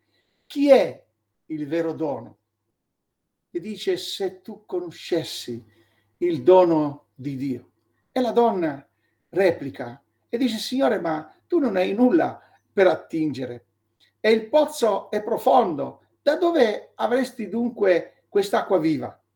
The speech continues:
Sei tu più grande di Giacobbe, nostro padre, che ci diede questo pozzo e ne beve egli stesso con i suoi figli e con il suo bestiame." Non c'è dubbio che il Signore Gesù avesse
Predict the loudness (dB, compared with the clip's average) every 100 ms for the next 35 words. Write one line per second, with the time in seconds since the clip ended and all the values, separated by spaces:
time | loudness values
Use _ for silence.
0 | _ _ -4 0 4 4 4 -2 -2 -2
1 | -4 -6 -6 -6 -4 -4 -4 -10 -20 _
2 | _ -12 -10 -10 -8 -8 -10 -14 -20 _
3 | _ _ -4 -4 -2 -2 -2 -2 -2 -4
4 | -6 0 0 0 -4 -6 -6 -6 -2 0
5 | -2 -6 -10 -12 _ _ _ _ _ _
6 | -4 -2 -4 -4 -4 -4 -8 -6 -6 -8
7 | -8 -6 -4 -4 -6 -10 -6 -4 -4 -4
8 | -10 -10 -6 -6 -8 -14 -20 _ _ _
9 | _ _ _ _ _ _ -4 -2 2 0
10 | 2 -2 -2 -6 -8 -10 _ _ _ -6
11 | -6 -2 -2 -2 -4 -2 0 0 -2 -8
12 | -10 -10 -12